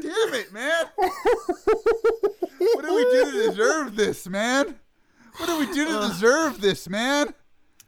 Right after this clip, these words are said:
Speaker 2: Uh, I think it was all the war crimes I committed. Uh,
Speaker 1: I'm gonna blame Rabbit.
Speaker 2: Yeah, it's his fault.
Speaker 1: Where, where's the, where's the Batman picture? Where's the Batman picture?
Speaker 2: Hang on, I'll post it.
Speaker 1: Thank you, thank you.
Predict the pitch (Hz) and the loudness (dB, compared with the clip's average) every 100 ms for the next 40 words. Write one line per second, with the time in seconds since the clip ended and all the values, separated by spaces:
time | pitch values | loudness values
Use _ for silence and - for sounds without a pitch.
0 | _ 180 175 175 175 165 165 170 156 143 | _ -10 -10 -8 -8 -8 -10 -10 -8 -8
1 | 127 113 113 - 117 113 113 110 117 110 | -8 -12 -14 -14 -14 -14 -14 -16 -16 -16
2 | 107 107 _ _ _ _ - 127 135 180 | -18 -20 _ _ _ _ -14 -12 -8 -4
3 | 226 190 190 170 156 156 139 123 _ _ | -4 -2 -4 -2 -4 -4 -6 -10 _ _
4 | _ _ _ _ _ - 147 151 151 - | _ _ _ _ _ -16 -10 -8 -8 -8
5 | 170 - 123 107 104 - _ _ _ _ | -10 -8 -10 -10 -14 -20 _ _ _ _
6 | _ _ _ _ _ _ _ 135 220 226 | _ _ _ _ _ _ _ 0 0 2
7 | 214 247 - 240 226 190 214 - - 202 | 0 2 2 2 2 0 -2 -2 0 2
8 | 196 185 170 165 170 156 - 120 - _ | 2 0 -4 -4 -6 -8 -10 -12 -14 _
9 | - 240 269 262 233 233 214 208 196 190 | 2 2 2 2 6 6 4 -2 -2 -4
10 | 180 175 127 110 _ _ _ _ _ - | -6 -8 -10 -12 _ _ _ _ _ -14
11 | 139 131 120 120 127 _ 120 - 110 - | -10 -10 -10 -12 -20 _ -20 -20 -20 -20
12 | 113 110 _ _ _ 160 170 - 131 95 | -20 -20 _ _ _ -10 -8 -8 -10 -10
13 | _ _ _ - 156 - 101 | _ _ _ -10 -10 -10 -16